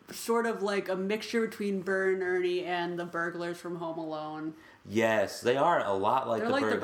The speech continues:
Speaker 1: burglars
Speaker 2: from
Speaker 1: from
Speaker 2: Home
Speaker 1: Home
Speaker 2: Alone.
Speaker 1: Alone. Yeah, very similar.
Speaker 2: Yeah.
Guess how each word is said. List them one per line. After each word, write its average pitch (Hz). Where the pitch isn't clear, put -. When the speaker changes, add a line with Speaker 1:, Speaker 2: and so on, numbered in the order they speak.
Speaker 1:
burglars 92
Speaker 2:
from 92
Speaker 1:
from 90
Speaker 2:
Home 90
Speaker 1:
Home 85
Speaker 2:
Alone. 80
Speaker 1:
Alone. -
Yeah, 151
very 165
similar. 151
Speaker 2:
Yeah. 87